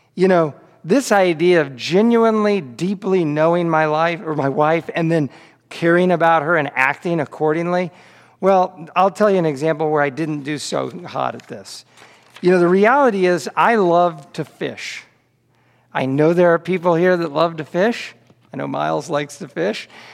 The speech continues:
I love to fish. Uh, and, it, you know, if I could be anywhere right now in the world, it just for my own pleasure,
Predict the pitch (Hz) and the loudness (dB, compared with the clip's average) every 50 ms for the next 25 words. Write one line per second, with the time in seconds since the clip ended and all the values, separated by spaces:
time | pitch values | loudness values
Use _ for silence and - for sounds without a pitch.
0 | - - - 131 135 160 185 196 202 196 202 190 170 165 151 - - 190 196 214 | -20 -14 -4 0 0 2 4 4 4 2 2 0 -2 -6 -8 -4 -2 0 2 2
1 | 214 - - - - _ _ _ _ _ _ _ _ - 175 160 156 156 151 151 | 2 0 -6 -12 -14 _ _ _ _ _ _ _ _ -6 -2 0 2 2 2 0
2 | - - - - 175 175 180 196 - 185 190 - 156 180 180 208 196 175 151 - | -2 -6 -6 0 0 2 2 0 -2 -4 -6 -6 -4 -2 0 2 2 2 0 -2
3 | - 185 - 208 233 285 269 - 240 190 175 208 202 196 - - - 226 247 262 | -8 -4 0 2 2 2 0 -2 -6 -4 -2 -4 -4 -4 -6 -6 0 2 2 4
4 | 247 202 175 156 151 143 139 139 135 131 151 170 220 202 185 208 202 208 214 208 | 4 2 2 2 2 2 2 2 2 2 2 0 0 0 0 0 2 2 2 2
5 | 202 208 196 190 196 202 185 160 147 143 143 135 151 151 143 147 139 147 156 143 | 2 0 0 2 2 2 4 4 2 2 0 0 -2 -6 -6 -8 -4 -4 -4 -4
6 | - - _ _ _ _ - 170 160 165 151 151 170 220 247 233 220 202 - 220 | -4 -14 _ _ _ _ -4 0 2 4 4 4 4 4 4 2 2 0 0 0
7 | 220 226 226 185 139 131 123 104 92 - | 2 2 2 2 -2 -6 -14 -16 -18 -20